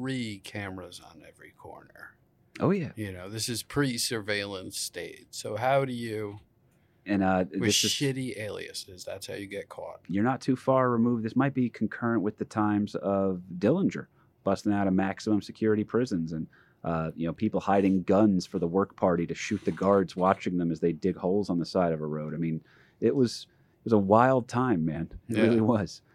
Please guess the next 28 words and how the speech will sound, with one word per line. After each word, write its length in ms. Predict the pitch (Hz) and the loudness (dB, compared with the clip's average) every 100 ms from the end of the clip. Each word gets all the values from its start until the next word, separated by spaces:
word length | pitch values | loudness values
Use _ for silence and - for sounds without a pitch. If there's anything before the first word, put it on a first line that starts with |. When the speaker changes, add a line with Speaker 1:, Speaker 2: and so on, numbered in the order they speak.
| _ _ _ _ | _ _ _ _
Speaker 2:
Um, 400 | 95 95 92 90 - _ _ _ _ - | 4 6 6 2 -4 _ _ _ _ -2
so 160 | - | 4
he 80 | 113 | 6
gets 180 | 143 139 | 6 2
caught 320 | - 139 143 | 4 4 6
again. 540 | - 95 117 120 92 104 - - | 0 0 2 4 2 0 -6 -2
Uh, 540 | 98 95 92 92 90 - _ _ - | 0 2 2 2 0 -4 _ _ 0
now 160 | 104 | 0
this 160 | 92 90 | 2 -2
the 100 | - | -4
second 240 | 90 113 101 | -2 -2 -2
time 160 | 90 85 | -2 -2
here. 100 | 87 | -2
He's 100 | 85 | -2
been 140 | 95 | -2
telling 240 | 90 120 113 | 0 2 4
everybody 420 | 120 110 95 90 | 4 4 4 4
that 80 | 87 | 2
he's 160 | 87 | 0
not 180 | 101 92 | 0 0
going 280 | - 87 87 | 0 0 0
to, 340 | - 90 85 85 | -2 -2 2 2
uh, 300 | 82 82 80 - _ _ _ - | 4 2 0 -4 _ _ _ -4
uh, 140 | 82 | -2
finish 340 | 80 113 95 - | 0 2 2 -2
this 100 | - | 0
prison 320 | - 104 92 | 4 4 4
sentence. 440 | - 82 69 - | -2 -4 -4 -10